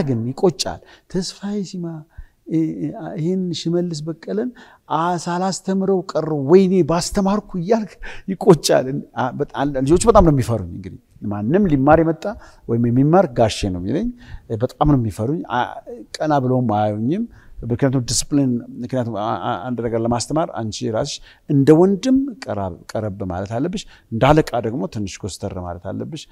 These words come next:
በፍቅር ደግሞ መስራት መቻል አለብሽ። እነዚህን ሁሉ ባህሪ ነው ቀያይጬ ያዝኩትና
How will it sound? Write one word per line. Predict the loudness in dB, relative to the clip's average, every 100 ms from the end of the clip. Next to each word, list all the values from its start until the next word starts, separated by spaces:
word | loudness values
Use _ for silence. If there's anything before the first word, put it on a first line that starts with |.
| _ _ -4
በፍቅር | 2 2 2 -2 -4 -4
ደግሞ | -2 -4
መስራት | -4 -6 -8
መቻል | -8 -6 -2
አለብሽ። | -2 -2
እነዚህን | -4 -2 -2
ሁሉ | -2 -2 -4 -8 -16 _
ባህሪ | -4 -4 -4
ነው | -6 -6
ቀያይጬ | -6 -6 -6 -8
ያዝኩትና | -8 -8 -6 0